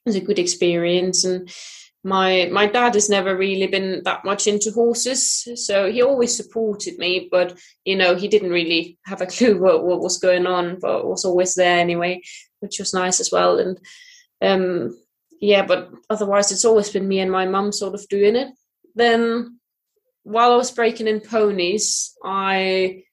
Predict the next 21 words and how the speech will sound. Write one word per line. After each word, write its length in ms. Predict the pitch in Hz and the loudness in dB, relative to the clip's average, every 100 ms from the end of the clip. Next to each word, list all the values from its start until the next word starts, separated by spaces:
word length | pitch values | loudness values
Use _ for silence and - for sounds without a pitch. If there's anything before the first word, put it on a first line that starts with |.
| _ _ _ | _ _ _
the 60 | 202 | -4
woman 460 | 220 247 214 196 | 0 4 4 2
I 80 | 196 | 0
was 180 | 196 - | -2 -2
riding 380 | 202 202 180 180 | 2 2 0 -8
for 320 | - 190 208 | -8 -6 -6
had 280 | - 196 - - | -4 -6 -6 -6
some 240 | 208 202 | -4 0
donkeys, 800 | 208 220 214 277 320 - - - _ _ _ 466 415 | 2 2 2 0 2 0 -4 -8 _ _ _ -10 -2
and, 360 | 196 202 196 | 0 0 0
uh, 420 | 196 190 185 190 190 - - | 2 4 4 2 -2 -16 -4
I 60 | 202 | 0
then 160 | 214 | 0
started 580 | 208 - 208 208 208 202 | 0 0 0 0 -4 -6
actually 380 | 185 - - 196 | -6 -8 -8 -6
just 280 | 202 - - | -4 -4 -2
riding 360 | 190 196 190 | 0 2 0
donkeys, 600 | 202 208 208 202 208 208 208 | 2 2 2 0 -6 -4 -4
and 120 | 190 | -4
I 60 | |
did 220 | 180 190 | -4 -4